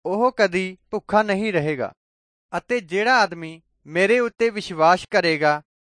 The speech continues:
ਉਹ ਪਿਆਸਾ ਨਹੀਂ ਰਹੇਗਾ।" ਜੇਕਰ ਤੁਸੀਂ ਅੱਜ ਉਸ ਦੀ ਆਵਾਜ਼ ਨੂੰ ਸੁਣਦੇ ਹੋ,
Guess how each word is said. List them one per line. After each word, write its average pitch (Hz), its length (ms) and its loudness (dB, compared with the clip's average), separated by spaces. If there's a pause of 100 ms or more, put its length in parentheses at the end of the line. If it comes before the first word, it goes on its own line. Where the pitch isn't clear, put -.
(100)
ਉਹ 190 240 -2
ਪਿਆਸਾ 196 440 2
ਨਹੀਂ 185 240 -4
ਰਹੇਗਾ।" 143 440 -2 (640)
ਜੇਕਰ 180 360 0
ਤੁਸੀਂ 226 480 -6
ਅੱਜ 160 200 -6 (460)
ਉਸ 208 200 -10
ਦੀ 220 240 -10
ਆਵਾਜ਼ 190 360 4
ਨੂੰ 226 160 -8
ਸੁਣਦੇ 165 400 -4
ਹੋ, 143 260 -8